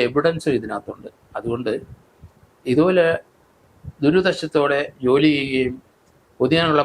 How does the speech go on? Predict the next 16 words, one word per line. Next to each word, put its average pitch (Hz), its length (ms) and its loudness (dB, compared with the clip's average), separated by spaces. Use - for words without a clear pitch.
പണം 123 260 0
വാങ്ങിച്ച് 135 340 -2
സമ്പാദിക്കാൻ 143 560 0
ശ്രമിക്കുന്നവരും 117 580 -8
വളരെ 107 280 -2
ശ്രദ്ധിക്കുക. 104 420 -4
ഇങ്ങനെയുള്ള 120 380 0
കാര്യങ്ങളൊന്നും 117 520 -2
ഇടപെടരുത്. 135 480 0
അവരവരുടെ 110 360 0
വരുമാനത്തിനകത്ത് 123 840 -2
നിന്നുകൊണ്ട് 147 560 0
തന്നെ 139 160 0
ജീവിക്കാൻ 120 380 -2
അവര് 131 240 2
മാത്രമല്ല, 123 440 -2